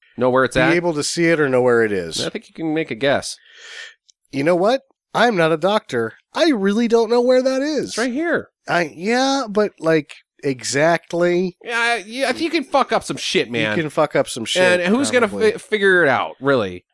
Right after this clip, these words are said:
Speaker 1: And especially with your forty pound weight limit. Her, I mean, hers is like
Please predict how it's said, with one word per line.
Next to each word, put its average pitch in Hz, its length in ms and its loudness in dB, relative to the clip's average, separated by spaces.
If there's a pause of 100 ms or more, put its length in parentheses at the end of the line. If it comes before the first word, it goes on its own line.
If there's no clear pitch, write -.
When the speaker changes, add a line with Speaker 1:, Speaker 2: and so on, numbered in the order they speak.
Speaker 1:
And 196 220 0
especially 330 440 0
with 175 120 -2
your 156 100 -4
forty 214 260 2
pound 202 280 -2
weight 226 200 2
limit. 240 220 0
Her, 190 140 2
I - 20 -14
mean, 202 160 0
hers 285 300 0
is 180 140 -2
like 131 260 -2